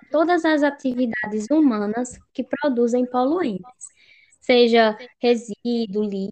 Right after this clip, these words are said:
lixo. Mas apenas será considerado crime ambiental passível de penalização a poluição acima dos i-, limites estabelecidos por lei,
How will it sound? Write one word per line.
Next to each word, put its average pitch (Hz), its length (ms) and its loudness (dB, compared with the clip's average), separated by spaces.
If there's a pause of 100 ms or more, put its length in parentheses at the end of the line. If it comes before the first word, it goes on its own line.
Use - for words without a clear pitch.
lixo. 208 400 -4 (1160)
Mas 254 880 2 (180)
apenas 302 540 -2
será 277 260 -2
considerado 240 680 -2
crime 214 220 -2
ambiental 202 880 0
passível 320 600 0 (140)
de - 120 -20
penalização 202 1040 -4 (460)
a 262 140 2
poluição 269 960 2 (120)
acima 349 560 0
dos 339 220 2
i-, 320 160 2 (160)
limites 269 480 0
estabelecidos 302 960 -4
por 370 220 0
lei, 202 340 2